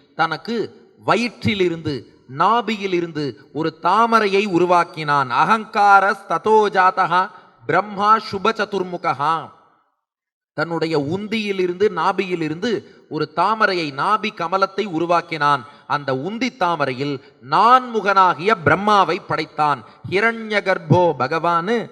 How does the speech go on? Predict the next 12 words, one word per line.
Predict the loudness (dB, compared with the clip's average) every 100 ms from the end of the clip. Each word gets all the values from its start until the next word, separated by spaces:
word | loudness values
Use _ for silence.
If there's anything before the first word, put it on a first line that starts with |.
| -16 _ _
சர்வலோக | 2 2 0 2 2 0 -4 -8
பிதாமகா. | 0 2 2 -2 -6 -6 -2 -2 -4 -12 _
இந்த | -14 -4 -2
உலகத்துக்கே | 0 -2 -2 -6 -10 -2 -2 -2
பிதாமகர் | -12 -2 0 2 -2 -2 -4 -4
என்று | -8 -6 -4
அழைக்கப்படும் | -2 -4 -4 -6 -4 -6 -6 -14 -20 _ -4
பிரம்மாவை | -4 -2 -4 -4 -4 -6
தன் | -8 -8
உந்தி | -12 -10 -8
தாமரையில் | -4 -6 -4 -6 -6 -4
படைத்தான். | -4 -4 -4 -4 -4